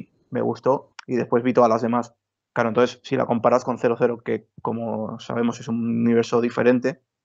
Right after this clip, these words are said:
Speaker 1: Mm.
Speaker 2: puede haber que te gusten más o te gusten menos las, las originales, digamos. Entonces, bueno, sí. Ahí supongo que en el fondo es verdad que la, la primera que ves es la que más te gusta.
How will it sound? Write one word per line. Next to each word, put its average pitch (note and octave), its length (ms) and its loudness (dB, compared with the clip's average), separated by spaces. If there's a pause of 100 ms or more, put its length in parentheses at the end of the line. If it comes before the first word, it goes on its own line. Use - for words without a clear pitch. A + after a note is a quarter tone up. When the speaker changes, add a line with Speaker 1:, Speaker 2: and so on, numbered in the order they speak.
(180)
Speaker 1:
Mm. A#2+ 180 -2
Speaker 2:
puede A#2 180 4
haber A#2 120 4
que A#2+ 100 -2
te A#2 60 2
gusten A#2 300 2
más A#2+ 240 2
o B2 120 0
te A#2+ 100 2
gusten A2+ 240 0
menos A2+ 220 0
las, A#2 260 -2
las A#2+ 160 0
originales, A#2 560 -2
digamos. A#2+ 400 -8
Entonces, A#2 540 -10
bueno, - 240 -14
sí. - 200 -20 (120)
Ahí A#2+ 520 -2 (1000)
supongo C#3 320 6
que C#3+ 60 6
en C3 60 4
el B2 60 2
fondo C#3 200 2
es B2 60 0
verdad A2+ 240 0
que A#2 80 -4
la, A2+ 360 -4
la A2+ 120 -2
primera A#2 280 -2
que A#2+ 200 0
ves A#2 180 -2
es - 60 -16
la A#2 140 -2
que A2+ 80 -4
más A2+ 140 -6
te - 80 -10
gusta. A#2+ 300 -12